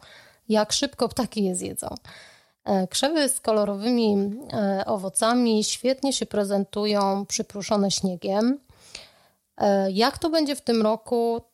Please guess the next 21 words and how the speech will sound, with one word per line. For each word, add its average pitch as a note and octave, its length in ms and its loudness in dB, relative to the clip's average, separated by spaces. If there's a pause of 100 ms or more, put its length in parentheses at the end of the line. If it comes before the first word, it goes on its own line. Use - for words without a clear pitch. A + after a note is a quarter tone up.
(140)
to G3+ 460 0
nie G3+ 320 2
wiem, G3 480 -2 (640)
bo G3+ 220 0
moje A#3+ 320 2
irgi A3 440 -2
prawie A#3 340 0
już G#3+ 260 -4
całkowicie G3+ 680 -4
zrzuciły F#3+ 600 -8
swoje G3 340 -6
czerwone G3 520 0
owoce. F#3+ 580 -2 (1200)
Na G3+ 280 4
krzewie A3 300 0
pozostały G3 560 -2
już F#3+ 160 -8
tylko G3 300 -2
nieliczne, G3 640 0 (680)
a C#4+ 140 0
reszta, G#3 640 0